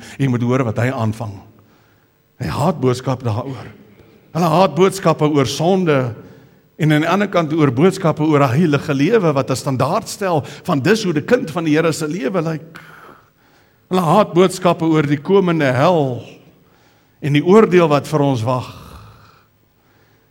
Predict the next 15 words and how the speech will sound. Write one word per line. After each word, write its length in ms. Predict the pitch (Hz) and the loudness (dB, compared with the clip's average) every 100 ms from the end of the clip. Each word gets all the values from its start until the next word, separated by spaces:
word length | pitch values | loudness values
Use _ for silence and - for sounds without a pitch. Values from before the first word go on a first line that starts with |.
| _ _ _ _ _ _ _ _ _ _ | _ _ _ _ _ _ _ _ _ _
Hulle 180 | 131 135 | -4 -2
sien 220 | 113 135 | -2 -2
geen 340 | - 170 160 135 | -2 -2 -2 0
nut 160 | 143 | 0
daarin 400 | 147 123 135 120 | 0 -2 -2 -4
om 80 | 110 | -2
met 120 | 104 | -4
ander 300 | 143 123 117 | -4 -4 -4
mense 320 | 107 107 104 131 | -2 -4 -6 -6
oor 100 | 104 | -4
die 100 | 95 | -4
Here 160 | 95 | -6
Jesus 320 | 101 101 95 | -6 -8 -12
te 100 | - | -12
praat 320 | 104 98 92 | -10 -10 -10